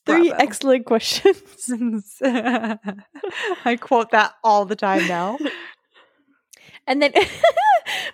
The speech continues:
Speaker 1: go into the basement and John, oh my gosh, Anthony Stewart had, his humor comedy this season has been top notch. Like, he's, like, lying on the floor, uh, on, like, this beanbag.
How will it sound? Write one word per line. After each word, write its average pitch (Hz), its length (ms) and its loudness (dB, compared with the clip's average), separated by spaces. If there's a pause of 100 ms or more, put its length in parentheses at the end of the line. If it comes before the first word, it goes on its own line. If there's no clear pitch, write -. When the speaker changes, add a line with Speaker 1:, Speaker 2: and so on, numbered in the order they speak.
(240)
Speaker 1:
go 466 140 4
into 494 220 0
the 453 180 2
basement 381 500 2 (100)
and 392 180 2 (220)
John, 311 340 2 (180)
oh 339 160 2
my 262 160 -2
gosh, 226 340 -2 (100)
Anthony 285 360 0
Stewart 302 260 2
had, 285 300 2 (320)
his 269 420 2
humor 233 720 -2 (420)
comedy 220 440 0
this 254 240 -2
season 269 480 -2 (120)
has 233 200 2
been 220 220 -4
top 208 380 0
notch. - 380 -4
Like, 214 260 -2 (420)
he's, 320 240 0
like, 370 120 2
lying 269 480 0
on 294 140 -4
the 302 80 -4
floor, 240 540 -2 (440)
uh, 220 360 4 (200)
on, 226 160 0
like, 233 160 -4
this 247 180 -6 (160)
beanbag. 233 600 0